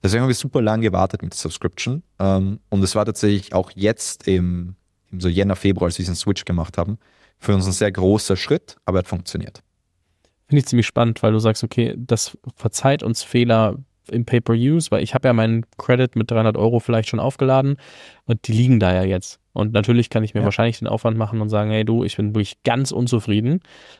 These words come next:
Speaker 2: äh, lass uns darüber nochmal sprechen.“ Oder ich sag halt, „Ah, ich glaub immer noch, dass ich das Produkt brauche, nur jetzt gerade bin ich nicht hundert Prozent zufrieden.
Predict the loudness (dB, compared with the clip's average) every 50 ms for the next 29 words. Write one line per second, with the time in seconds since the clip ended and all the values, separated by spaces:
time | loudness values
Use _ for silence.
0 | _ _ _ -2 -2 0 2 0 0 0 -2 0 2 2 4 4 4 4 2 2
1 | 0 -2 -4 -4 -4 -4 -2 0 0 -2 0 0 0 2 2 2 0 -2 0 0
2 | 0 -2 -2 _ _ -14 -10 -10 -10 -10 -12 -8 _ 0 0 0 2 2 4 4
3 | 4 2 2 0 0 -2 -4 _ 2 2 2 2 _ 0 2 4 2 4 4 4
4 | 2 2 2 _ _ _ _ _ _ _ _ _ _ _ 2 4 4 4 4 2
5 | 0 0 0 0 -4 -8 _ -2 0 0 0 0 0 -2 -2 -2 -4 -4 -4 -2
6 | -2 -2 -2 -4 -6 -4 -4 -6 -4 -4 -6 -8 -4 -4 -4 -2 -2 -2 -2 -2